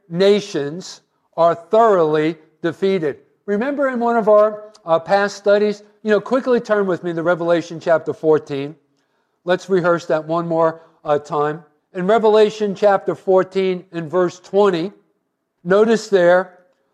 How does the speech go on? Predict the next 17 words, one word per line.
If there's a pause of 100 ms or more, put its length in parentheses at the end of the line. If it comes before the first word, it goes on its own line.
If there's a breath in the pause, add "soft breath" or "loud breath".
(160)
uh,
John
is
given
a
vision (420)
of
this
mass
destruction (360)
that
takes
place
in
the
valley
of